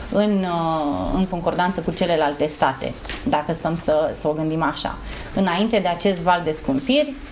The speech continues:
liberalizarea pieței în România s-a întâmplat la întâi ianuarie două mii douăzeci și unu. Uh, situația din acest, uh, moment nu se leagă doar de, uh, companiile de utilități și de tarifele care sunt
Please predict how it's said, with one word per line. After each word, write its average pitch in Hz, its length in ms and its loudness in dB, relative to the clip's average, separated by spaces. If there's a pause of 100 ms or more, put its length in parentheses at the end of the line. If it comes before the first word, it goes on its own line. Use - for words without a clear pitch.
(240)
liberalizarea 202 680 4
pieței 190 400 0
în 160 80 2
România 226 600 2
s-a 233 60 4
întâmplat 214 600 0
la 202 100 6
întâi 190 280 0
ianuarie 175 420 0
două 165 140 0
mii 160 140 -2
douăzeci 147 360 0
și - 180 -4
unu. - 120 -4 (960)
Uh, 170 260 2 (960)
situația 190 920 2
din 202 300 2
acest, 180 400 -2 (120)
uh, 143 200 2
moment 147 500 0 (480)
nu 254 200 4
se 254 140 2
leagă 190 480 4
doar 190 440 4
de, 165 420 2 (120)
uh, 156 240 4
companiile 160 600 0
de 151 80 -2
utilități 156 840 -2 (300)
și - 140 2
de 165 240 0
tarifele 160 580 0
care 143 200 0
sunt 170 400 -4